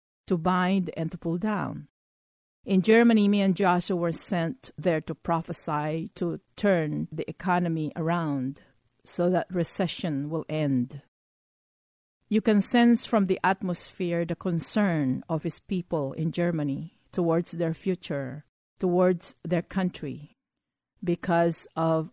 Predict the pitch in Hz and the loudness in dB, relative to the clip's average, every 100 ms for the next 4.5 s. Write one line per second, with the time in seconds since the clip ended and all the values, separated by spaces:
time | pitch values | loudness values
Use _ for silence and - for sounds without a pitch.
0 | - - 190 185 190 202 202 208 - 170 | -10 0 4 4 4 2 2 -2 -6 -2
1 | 175 165 175 - 175 170 190 214 190 180 | 2 2 2 -2 -4 -2 -2 -4 -2 -2
2 | 175 180 160 147 - 156 143 156 - - | -2 -4 -4 -4 -6 -6 -6 -8 -12 -14
3 | - - 147 - 151 - - 160 - - | -12 -6 -6 -4 -8 -6 -4 -4 -4 -2
4 | 240 - 175 135 131 | -2 -2 -4 -4 -6